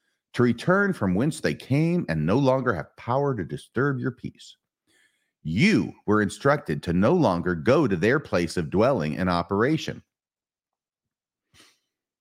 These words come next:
Does that mean not go to strip clubs?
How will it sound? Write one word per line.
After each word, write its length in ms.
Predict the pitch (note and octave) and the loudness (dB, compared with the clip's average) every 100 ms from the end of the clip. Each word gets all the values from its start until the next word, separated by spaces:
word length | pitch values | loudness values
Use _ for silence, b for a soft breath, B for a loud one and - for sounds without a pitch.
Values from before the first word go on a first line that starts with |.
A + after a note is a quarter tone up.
| _ _ _ _ _ - | _ _ _ _ _ -6
Does 140 | F2 | 0
that 180 | A#2 - | 0 0
mean 300 | A2 A2+ A2+ | 0 0 0
not 180 | G2+ E2 | -2 0
go 140 | G2 | -2
to 80 | F2 | -2
strip 280 | - A2 A#2+ | -2 -4 0
clubs? 360 | C3+ D3 C#3+ | 0 0 -4